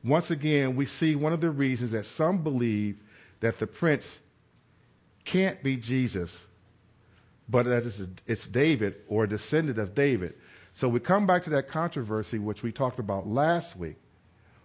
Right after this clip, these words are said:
where is there this division. Some believe that this,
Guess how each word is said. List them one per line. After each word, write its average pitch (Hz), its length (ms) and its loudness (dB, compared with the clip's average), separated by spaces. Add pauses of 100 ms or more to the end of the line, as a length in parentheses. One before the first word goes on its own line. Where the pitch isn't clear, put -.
(120)
where 110 600 2 (1300)
is 110 140 0
there 110 120 2
this 101 160 -2
division. 107 640 0
Some 131 280 -2
believe 123 400 0
that 101 200 -4
this, 117 300 -4